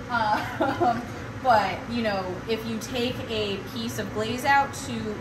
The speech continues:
too fast and it's still too hot, that's when you're gonna get a lot of cracking and you're gonna hear it, like, ping and stuff like that,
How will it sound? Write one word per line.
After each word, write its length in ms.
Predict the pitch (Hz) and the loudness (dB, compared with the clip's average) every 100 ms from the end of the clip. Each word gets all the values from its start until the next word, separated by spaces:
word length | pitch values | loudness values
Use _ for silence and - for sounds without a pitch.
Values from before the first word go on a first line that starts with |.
| - | -6
too 200 | 233 196 | -6 -4
fast 460 | 220 226 294 - - | -2 0 0 -2 -6
and 100 | 202 | -6
it's 140 | 180 - | -6 -6
still 220 | 233 208 | -4 -4
too 240 | - 220 | -4 -6
hot, 300 | 208 214 220 202 | -2 0 0 0
that's 220 | 190 190 | -2 -2
when 100 | 190 | -6
you're 80 | 185 | -4
gonna 160 | 180 | -4
get 100 | 180 | -2
a 40 | 175 | -2
lot 120 | 160 | -2
of 60 | - | -2
cracking 460 | 202 190 190 196 185 | 0 0 0 -4 -4
and 100 | 175 | -4
you're 100 | 165 | -4
gonna 140 | 165 165 | -6 -6
hear 180 | 180 | -4
it, 120 | 175 165 | -4 -4
like, 160 | 160 143 - - - | -6 -8 -10 -10 -6
ping 280 | 277 262 254 | -4 -4 -6
and 180 | 254 | -6
stuff 240 | - 247 233 | -4 -4 -4
like 160 | 233 240 | -4 -2
that, 200 | 226 | -2